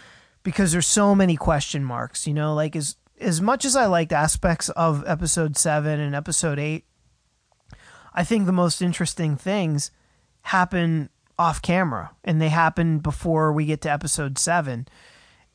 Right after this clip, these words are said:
And those are the things I wanna see, although I don't think that's what it'll be. I don't think we'll get Luke Skywalker and Han Solo and the gang, you know, recast as, you know, with other actors. I, I don't think that will be what we get. I think we may get a particular era, but I don't think that they'll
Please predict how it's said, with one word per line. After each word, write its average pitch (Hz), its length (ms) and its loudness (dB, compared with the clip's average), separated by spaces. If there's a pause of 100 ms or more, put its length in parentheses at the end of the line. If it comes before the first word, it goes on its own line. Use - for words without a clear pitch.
And 160 340 2
those 202 220 2
are 240 60 0
the 220 60 -2
things 202 280 2
I 190 60 4
wanna 180 220 4
see, 190 240 2
although 170 320 4
I 185 120 4
don't 233 180 2
think 185 220 0
that's 156 200 0
what 151 120 0
it'll 135 180 0
be. 135 180 -4
I 147 120 0
don't 156 160 -2
think 156 160 -2
we'll 147 100 -2
get 143 180 -4
Luke 147 180 -4
Skywalker 135 600 -2
and 127 100 -8
Han 139 220 -6
Solo 135 420 -2
and 131 140 -8
the 131 60 -8
gang, 135 420 -6 (380)
you 156 80 -2
know, 143 80 0
recast 143 640 0
as, 139 300 -6
you 151 160 -6
know, 139 320 -6 (340)
with 151 280 -6
other 147 360 0
actors. 143 580 -2
I, 175 180 -2
I 190 100 4
don't 190 180 2
think 160 360 -2
that 147 260 2
will 151 120 0
be 147 140 0
what 139 200 -6
we 147 120 -6
get. 135 260 -8
I 165 60 -6
think 165 280 -6 (380)
we 185 140 0
may 175 180 2
get 156 280 0 (260)
a 180 80 0
particular 151 720 -2
era, 151 480 4
but 143 140 2
I 139 120 -2
don't 151 200 -6
think 156 280 -4
that 143 180 -8
they'll 143 260 -4